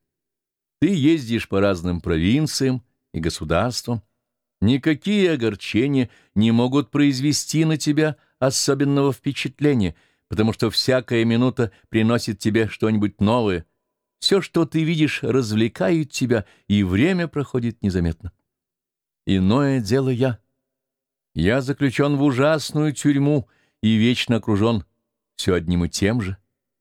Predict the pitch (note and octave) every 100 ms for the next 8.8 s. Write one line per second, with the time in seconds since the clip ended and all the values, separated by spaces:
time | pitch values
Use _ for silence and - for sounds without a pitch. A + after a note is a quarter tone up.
0 | _ _ _ G#2 E3+ F#3 - D#3+ - D#3
1 | B2 C3+ C3+ A2 A#2 A#2 A#2 F#2 F#2+ F#2+
2 | G#2 G2+ - F#2 E2+ E2+ - F2 E2 _
3 | _ _ _ _ _ _ _ _ _ -
4 | G#2+ C#3+ - - D3 C3+ D#3+ D#3+ D3+ C#3
5 | C#3+ B2 A2+ C3 D#3+ D3+ D3+ C#3+ C3 _
6 | - A2 B2 A#2 D3+ D3+ D3+ C#3 - -
7 | C#3+ C#3 D3+ - C#3+ C#3 - A#2 B2 -
8 | C3+ A#2+ A2+ A2 G#2+ G2+ F#2+ D#2+